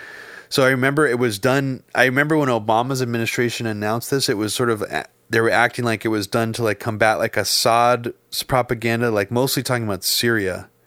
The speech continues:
specifically. Um, but this, but now they're, they're injecting all this new money into it because they're, the State Department is now admitting that Russia interfered with the election. So it's strange still to have, like, Rex Tillerson, admi-, you know, in the State Department admitting this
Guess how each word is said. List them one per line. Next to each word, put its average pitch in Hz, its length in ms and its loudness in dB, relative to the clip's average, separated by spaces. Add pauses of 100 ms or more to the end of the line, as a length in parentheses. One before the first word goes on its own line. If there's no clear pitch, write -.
(560)
specifically. 98 760 -4 (540)
Um, 107 200 0
but 113 120 -2
this, 147 220 0
but 120 200 0
now 131 380 4
they're, 117 260 0 (100)
they're 110 180 2
injecting 117 480 0
all 113 80 2
this 110 180 -4
new 113 80 -2
money 113 340 0
into 101 320 -2
it 95 120 -4
because 98 380 -4
they're, 98 300 0 (520)
the 110 80 -2
State 139 260 2
Department 113 420 -2
is 98 140 -4
now 107 180 2
admitting 110 400 -2
that 95 140 -2
Russia 104 460 0
interfered 107 460 -2
with 95 120 -8
the 104 80 -4
election. 101 480 -2 (500)
So 139 120 2
it's 123 120 0
strange 151 520 2
still 113 320 0
to 113 120 -4
have, 107 200 -2
like, 101 200 -4
Rex 110 280 0
Tillerson, 117 520 0
admi-, 101 300 -6
you 110 80 -4
know, 101 140 0
in 101 100 -2
the 101 80 -2
State 120 240 0
Department 104 420 -2
admitting 101 340 -2
this 98 300 -2